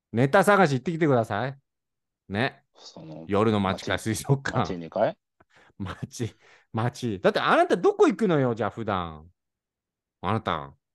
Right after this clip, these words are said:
Speaker 1: どこ行ってん？どういうとこ行ってんの？その、なんかちょっとい-、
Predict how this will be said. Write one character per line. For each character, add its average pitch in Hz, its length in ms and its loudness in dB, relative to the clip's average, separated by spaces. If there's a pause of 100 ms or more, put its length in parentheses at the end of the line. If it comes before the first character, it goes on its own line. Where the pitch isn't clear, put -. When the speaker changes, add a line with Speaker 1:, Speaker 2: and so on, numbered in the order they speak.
(100)
Speaker 1:
ど 320 120 2
こ 330 140 4
行 143 80 -2
っ - 20 -18
て 135 100 0
ん？ 117 80 0
ど 269 120 0
う - 20 2
い - 20 2
う 349 40 -8
と 320 80 0
こ 165 80 4
行 139 80 -6
っ - 20 -20
て 127 140 -2
ん 107 40 -4
の？ 131 80 -4
そ 151 140 -4
の、 110 360 -4 (880)
な 87 120 -6
ん 92 60 -6
か 90 140 -8
ち - 80 -14
ょ 92 40 -10
っ - 20 -20
と 98 100 -10
い-、 87 120 -10